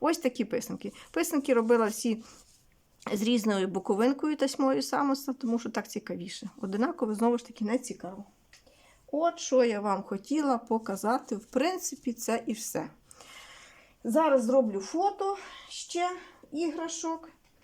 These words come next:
Думала піти на вулицю, але там дуже вітряно сьогодні. І думаю, постараюся в хаті десь, десь знайти якесь освітлення, зроблю фото іграшок вам,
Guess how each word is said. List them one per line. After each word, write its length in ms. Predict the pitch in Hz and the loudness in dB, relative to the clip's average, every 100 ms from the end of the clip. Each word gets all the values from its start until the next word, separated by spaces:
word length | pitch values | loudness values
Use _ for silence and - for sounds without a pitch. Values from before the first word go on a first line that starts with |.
| _ - | _ -4
Думала 340 | 247 254 240 | 2 4 4
піти 260 | 226 226 240 | 2 -2 0
на 120 | 220 | 2
вулицю, 420 | 214 311 269 240 247 | 2 2 0 0 -2
але 140 | 214 | -2
там 280 | - 254 233 - - 254 - 220 | 0 2 0 -2 -12 -10 -6 -6
дуже 320 | 208 233 208 | -4 -2 -2
вітряно 540 | 196 196 180 190 196 196 | -2 -2 -4 -6 -8 -10
сьогодні. 580 | - 226 208 202 214 220 - - - _ _ _ - | -10 -8 -6 -6 -6 -6 -10 -20 -20 _ _ _ -10
І 100 | 247 | -6
думаю, 300 | 208 220 220 | -4 0 2
постараюся 580 | 214 233 - 214 208 208 | 0 -4 -2 0 0 -2
в 40 | 196 | -4
хаті 240 | - - | -4 -4
десь, 220 | 190 196 | -6 -6
десь 280 | - 202 202 | -6 -6 -6
знайти 220 | 196 - | -6 -4
якесь 280 | 190 - - | -4 -4 -6
освітлення, 520 | 214 294 294 262 202 | -2 0 0 0 -2
зроблю 340 | 196 214 208 196 | 0 0 0 -4
фото 340 | - 214 - | -2 -4 -4
іграшок 600 | - 214 196 190 196 - | -6 -4 -4 -6 -8 -8
вам, 200 | 196 196 | -6 -6